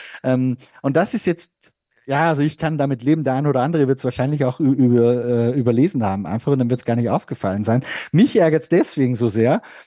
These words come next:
äh, weil ja, äh, fürs Korrektorat Stefan Ehlen, äh, drinsteht auch und, ähm, der, der das einmal Korrektur gelesen hat. Und ich muss jetzt erklären, in der Version, die vom Stefan zurückkam, die dann ins Buch eingearbeitet wurde, war dieser Fehler auch nicht drin.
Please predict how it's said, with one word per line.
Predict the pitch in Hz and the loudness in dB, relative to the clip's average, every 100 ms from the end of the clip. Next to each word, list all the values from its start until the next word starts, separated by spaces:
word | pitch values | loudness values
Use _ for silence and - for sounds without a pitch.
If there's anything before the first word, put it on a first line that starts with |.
| _ | _
äh, | 139 135 131 | 0 0 0
weil | 123 135 175 | -2 0 2
ja, | 170 160 165 | 2 2 0
äh, | 139 139 | -2 -6
fürs | - 147 - | -2 -4 -2
Korrektorat | - 139 147 - 123 123 135 98 156 - | -4 -2 -4 -2 -2 0 -2 -2 -6 -8
Stefan | - 156 151 156 | -2 -2 0 -2
Ehlen, | 160 185 160 120 110 | 2 2 2 0 -8
äh, | - 123 117 | -2 0 0
drinsteht | 131 147 123 - 113 - - | 0 -2 -2 -6 -6 -8 -12
auch | - 110 113 - | -2 0 0 -2
und, | 123 113 - | -2 -2 0
ähm, | 120 117 113 113 - | 2 4 2 -2 -4
der, | 139 | -4
der | 120 139 | 0 2
das | 151 143 | 2 0
einmal | 139 156 | 0 0
Korrektur | - 151 139 214 | 0 -2 -2 -6
gelesen | 185 127 110 110 | -2 0 0 -2
hat. | 92 - - - - _ | -6 -8 -20 -20 -20 _
Und | 131 127 127 - _ _ _ _ _ _ | -2 -2 -6 -20 _ _ _ _ _ _
ich | 143 | 2
muss | 156 208 | 4 4
jetzt | 190 - | 2 2
erklären, | 202 165 185 | 0 2 2
in | 170 143 | 2 2
der | 135 131 | 2 2
Version, | 143 127 135 208 196 | 2 4 4 4 2
die | 139 139 | 0 0
vom | - 127 | 0 -2
Stefan | 117 165 - 156 139 131 | 0 0 0 -2 -2 -4
zurückkam, | 143 180 - - 117 123 165 | 0 0 -2 -6 -2 -2 -2
die | 156 | -2
dann | 127 135 | 0 0
ins | 135 131 | -2 -4
Buch | - 170 | -6 -4
eingearbeitet | 139 143 185 120 104 123 135 139 117 | 0 0 0 0 -2 0 0 -2 -4
wurde, | 127 160 123 | 0 0 0
war | 131 165 | 0 0
dieser | 170 180 190 160 | -2 -4 -4 -2
Fehler | 170 185 170 | -2 -2 0
auch | 160 | 0
nicht | 160 185 - | 0 -2 0
drin. | 180 170 104 | 0 0 -2